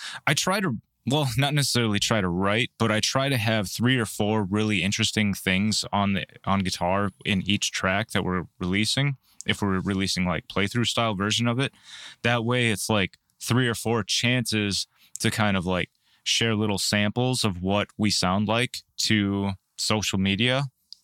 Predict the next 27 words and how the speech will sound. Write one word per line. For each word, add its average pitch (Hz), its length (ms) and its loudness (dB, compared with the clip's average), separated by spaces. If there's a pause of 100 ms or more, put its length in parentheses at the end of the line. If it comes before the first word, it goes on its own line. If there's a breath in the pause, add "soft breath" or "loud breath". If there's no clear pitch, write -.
(160)
for, 101 520 0 (100)
you 104 80 0
know, 101 280 0
like, 101 280 -2
like 123 180 0
I 131 40 0
said, 117 240 -2
take 113 180 0
as 110 100 2
many 120 180 2
shots 120 300 0
as 101 140 2
you 101 100 0
can. 123 320 2
You 110 140 0
wanna 123 220 0
give 120 160 0
yourself 110 360 0
a 98 40 -2
lot 104 240 2
of 95 60 -2
shots 104 360 -2
in 95 80 0
each 101 220 -2
track. - 400 -2
That 101 180 0
way 101 220 0